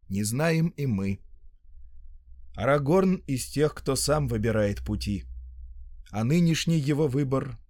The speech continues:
неведом для живых». «Он сильно изменился с тех пор, как я впервые увидела его в королевском дворце», — сказала Эовин. «Он стал непреклоннее.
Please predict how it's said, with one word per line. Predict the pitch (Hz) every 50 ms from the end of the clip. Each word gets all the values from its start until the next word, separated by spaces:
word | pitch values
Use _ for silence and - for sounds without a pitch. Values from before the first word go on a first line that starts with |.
| _ _
неведом | 85 90 113 113 107 131 131 107 107 101 92
для | 95 107 98
живых». | 92 101 92 95 95 - - - _ _ _ _ _ _ _ _ _ _ _ _ _ _ _ _ _ _ _ _ _ _ _ _ _ _ _ _ _ _ _ _
«Он | - 147 135
сильно | 127 - - 160 160 143 135 139 139
изменился | 131 131 143 156 151 147 147 143 123 - - - 110
с | - -
тех | - 117 110 - -
пор, | - 135 135 -
как | - 135 110 -
я | 127 127 127
впервые | - - 143 135 131 135 143 139 135 139
увидела | - 135 127 131 135 123 127 123 123
его | 120 120 117 123 127
в | 120 -
королевском | - - 123 123 120 113 113 - - - - 123 117
дворце», — | 113 117 123 - - - - 107 98 - _ _ _ _ _ _ _ _ _
сказала | - - - 113 101 90 104 101 95 98 - -
Эовин. | 98 98 95 90 82 90 87 85 - - _ _ _ _ _ _ _ _ _ _ _ _ _ _ _ _ _ _ _ _
«Он | 135 127 127
стал | - - 147 147 143
непреклоннее. | 139 135 139 - 123 135 131 - 143 156 156 147 135 127 113 104 95 90 92 -